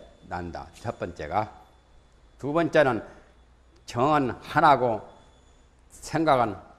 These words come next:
아홉이면 곧 날아다니는 신선이 되고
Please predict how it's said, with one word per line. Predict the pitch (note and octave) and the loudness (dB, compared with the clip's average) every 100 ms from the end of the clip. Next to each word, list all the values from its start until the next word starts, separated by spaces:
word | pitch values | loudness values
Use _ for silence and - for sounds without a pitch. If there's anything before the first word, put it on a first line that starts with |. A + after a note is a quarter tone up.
| - - | -18 -2
아홉이면 | G2 B2 A2+ G#2+ G#2 F2+ | 2 2 0 -4 -8 -10
곧 | - G#2 F#2+ - _ - - | -8 -8 -8 -18 _ -20 -6
날아다니는 | F#2 A#2+ A2 G#2 F#2+ E2+ D#2+ - _ _ - - _ _ _ | 0 2 2 -4 -6 -10 -16 -20 _ _ -20 -20 _ _ _
신선이 | - D#3 C3 B2+ F2 | -8 -4 -2 -4 -6
되고 | D2+ D2 | -14 -20